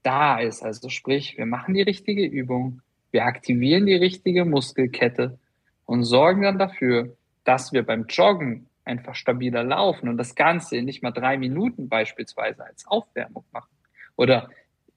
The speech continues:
unsere Aufwärmung, die wir so gerne machen, einfach zusätzlich. Das ist ja, ist ja alles nicht verboten. Man kann das ja machen, nur verfolgt meine Form der Aufwärmung oder die, die ich in dem Buch vorstelle,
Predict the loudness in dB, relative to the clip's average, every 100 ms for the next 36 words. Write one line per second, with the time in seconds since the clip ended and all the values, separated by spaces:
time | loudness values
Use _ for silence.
0 | _ -8 -6 -4 2 2 4 2 2 -2
1 | -6 -6 -4 -4 -4 -2 -4 -2 0 0
2 | -2 -4 -4 -8 -10 -12 -14 -16 -8 -4
3 | 0 -2 -2 -12 -14 -16 -14 -14 -6 -4
4 | -4 -6 -10 -8 -8 -4 -6 -6 -10 -8
5 | -8 -6 -6 -8 -16 -20 _ -4 -2 -2
6 | -2 -2 -2 -2 0 2 2 2 -4 -20
7 | -20 -2 -2 4 4 2 -2 _ _ _
8 | -2 0 0 -2 -4 -4 -2 -2 -4 -4
9 | -6 -4 -6 -10 -6 -4 -4 -4 -4 -2
10 | -2 -2 -2 0 -2 -2 0 0 2 2
11 | 2 0